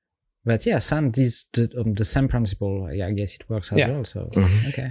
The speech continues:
Speaker 1: cool.
Speaker 2: And I mean, you can do a whole lot of cold bending with the proper tools.
Speaker 1: Yeah.
Speaker 2: Or pipe bending cold if you have the proper
Speaker 1: Yeah,
Speaker 2: tools.
Speaker 1: yeah.
Speaker 2: Because all you need to do is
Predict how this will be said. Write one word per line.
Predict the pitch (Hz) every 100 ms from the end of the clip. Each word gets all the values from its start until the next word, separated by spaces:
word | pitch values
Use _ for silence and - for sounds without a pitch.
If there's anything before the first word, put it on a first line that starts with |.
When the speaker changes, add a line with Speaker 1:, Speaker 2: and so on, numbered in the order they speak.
| 120
Speaker 1:
cool. | - 185
Speaker 2:
And | 165
I | 165
mean, | 175 170
you | 156 180
can | 196
do | 156 160
a | 135
whole | 139 170
lot | 165
of | 139 -
cold | - 139 120
bending | 123 113 110 110 110 98 - _ _ -
with | 127
the | 131
proper | 127 113 117
tools. | - 185 120 - -
Speaker 1:
Yeah. | 117 92 _ _ - - _ _ _
Speaker 2:
Or | - 117
pipe | 147 139
bending | 131 107 110 110
cold | - 139 104
if | 107 110
you | 110
have |
the | -
proper | - 101
Speaker 1:
Yeah, | 117
Speaker 2:
tools. | 170 123 -
Speaker 1:
yeah. | 110 107 _ -
Speaker 2:
Because | 131 135
all | 135 143
you | 151
need | 147 135 131
to | 131
do | 113 127 123 -
is | 120 113 113 113 -